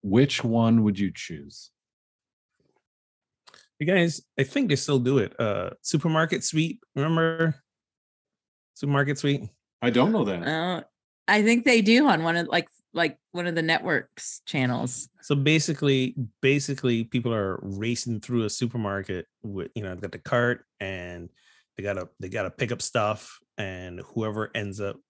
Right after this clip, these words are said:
Speaker 2: with the highest amount, I haven't watched it in, I mean, it's gotta be decades now, but, but the, you know, they'll, they'll check you out, and whoever has the highest total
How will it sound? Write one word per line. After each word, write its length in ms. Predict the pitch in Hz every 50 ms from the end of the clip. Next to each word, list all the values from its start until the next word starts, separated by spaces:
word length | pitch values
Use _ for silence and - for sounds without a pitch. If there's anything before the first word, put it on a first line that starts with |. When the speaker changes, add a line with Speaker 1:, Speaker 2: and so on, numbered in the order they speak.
| _
Speaker 2:
with 320 | 107 101 98 95 95 - _
the 80 | - 87
highest 500 | - - - - 104 101 101 - - -
amount, 360 | 98 95 98 92 92 95 - -
I 60 | 104
haven't 180 | 143 139 -
watched 260 | 117 110 104 - - -
it 80 | -
in, 280 | 87 85 78 80 - 73 87
I 60 | 107
mean, 160 | 104 85 78
it's 100 | 78 -
gotta 160 | - 123 104
be 60 | 90
decades 520 | 78 90 95 98 - - 90 87 80 - -
now, 320 | 87 82 82 82 82 80 _ _ _ _ _ _ _ _ _ _ _ _ _
but, 300 | - 101 - 156 143 117
but 160 | 107 107 -
the, 140 | - - 123
you 80 | 147 127
know, 180 | 113 92 87 -
they'll, 240 | 113 120 98 - - -
they'll 180 | 101 95 85 -
check 300 | - - 139 123 - -
you 140 | 135 135
out, 240 | 131 127 127 127 127 - -
and 220 | 107 101 98 104 98
whoever 240 | 123 123 113 120 117
has 200 | 113 120 104 -
the 80 | 90
highest 420 | 85 - 110 110 117 120 - - -
total 580 | - 117 113 113 110 110 110 110 110 113 113